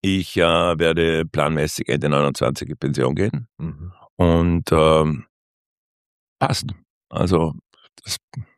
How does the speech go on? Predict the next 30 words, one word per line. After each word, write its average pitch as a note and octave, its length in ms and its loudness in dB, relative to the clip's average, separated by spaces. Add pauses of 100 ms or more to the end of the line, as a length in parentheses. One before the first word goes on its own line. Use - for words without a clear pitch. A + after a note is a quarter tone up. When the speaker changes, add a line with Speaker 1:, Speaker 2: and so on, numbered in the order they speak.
(880)
Speaker 1:
das, - 580 0
äh, F#2 300 4
Berufsleben G2 1000 2
hat F#2 240 -2
beim F2 160 2
O E2+ 140 4
R E2 100 4
F - 360 -6
wirklich - 520 -4
sehr E2 240 2
viele F2 260 0
schöne E2 420 2
Seiten D#2+ 440 -2
für - 160 -8
mich D#2+ 220 -2
gehabt. - 360 -2
Es - 140 -10
ist - 300 -6 (500)
wahnsinnig, G2 760 0
äh, E2 240 0 (100)
toll A2 220 0
alles F#2 280 0
schon F#2+ 200 0
gewesen. F#2 460 2
Ein E2+ 40 -4
bisschen D#2+ 200 0
was D#2 180 -2
kommt - 240 -2
ja F#2 80 2
noch. G2+ 300 0